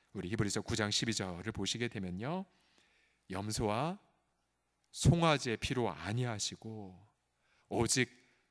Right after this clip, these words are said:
누구의 피로요? 자기의 피로, 자기의 피로. 또한 일 년짜리 속죄입니까? 뭐라고 나왔죠? 영원한 속죄를 이루셨고, 그 다음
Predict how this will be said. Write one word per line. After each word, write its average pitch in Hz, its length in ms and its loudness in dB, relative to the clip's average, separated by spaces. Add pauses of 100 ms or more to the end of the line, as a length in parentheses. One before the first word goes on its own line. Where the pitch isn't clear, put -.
(160)
누구의 135 480 4
피로요? 139 560 0 (560)
자기의 - 540 -10
피로, - 260 -14 (340)
자기의 - 460 -16
피로. - 220 -20 (1120)
또한 160 440 8 (540)
일 233 200 4
년짜리 214 420 8
속죄입니까? 190 880 2
뭐라고 156 340 8
나왔죠? 190 520 6 (540)
영원한 170 800 8
속죄를 143 720 0 (460)
이루셨고, - 640 0 (540)
그 220 100 8
다음 175 340 10